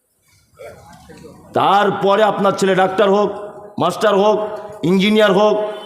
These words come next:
ব্যারিস্টার হোক, উকিল হোক, সব কিছু আপনার বেটা হোক, কোনো আপত্তি নেই। কি বললাম, বুঝলেন না? আল্লাহর নবী বলেছেন দ্বীনের শিক্ষা অর্জন করা ফরজ,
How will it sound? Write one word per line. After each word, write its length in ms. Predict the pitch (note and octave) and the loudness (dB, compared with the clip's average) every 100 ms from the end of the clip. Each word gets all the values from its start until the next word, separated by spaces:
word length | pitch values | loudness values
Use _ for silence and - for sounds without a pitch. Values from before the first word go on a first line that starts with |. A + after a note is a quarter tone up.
| - | -2
ব্যারিস্টার 480 | D#3+ A3+ - A3 F#3+ | 0 2 2 2 4
হোক, 540 | A3 G3+ - - - | 4 2 -2 -4 0
উকিল 360 | A#3 A#3+ A3+ G3+ | 0 2 2 4
হোক, 560 | G3 A3+ - - - | 4 4 4 -2 -4
সব 400 | - G4 F#4+ F#4+ | 2 6 6 4
কিছু 200 | D#4 D4 | 2 2
আপনার 300 | C4+ B3+ B3 | 2 2 0
বেটা 240 | A#3 A3+ G#3+ | 2 2 2
হোক, 160 | F#3+ G3 | 2 2
কোনো 160 | A3+ | 2
আপত্তি 360 | G3+ F3 - D3 | 2 0 0 -2
নেই। 120 | F#2 - - - - - - - - - - - _ _ - | -2 -8 -18 -20 -20 -20 -20 -18 -18 -20 -20 -20 _ _ 0
কি 80 | B2 | 4
বললাম, 260 | D3 F3+ | 6 6
বুঝলেন 260 | F#3+ G#3 G#3+ | 6 6 6
না? 160 | A3 A3 - - - | 4 2 -2 -6 -6
আল্লাহর 440 | - G3+ A3 B3+ C4 | 2 4 6 6 4
নবী 240 | C4 C4+ | 2 2
বলেছেন 560 | G#3 A#3+ D4+ D4 C#4+ B3+ | 4 4 4 2 0 0
দ্বীনের 280 | A#3 C#4 C4+ | 0 2 2
শিক্ষা 340 | C4+ C4+ C4 | 0 0 2
অর্জন 340 | C4 - C4 | 2 2 -2
করা 220 | G3+ A#3+ A#3+ | 0 0 2
ফরজ, 480 | - D4+ E4 C#4 | 2 6 8 8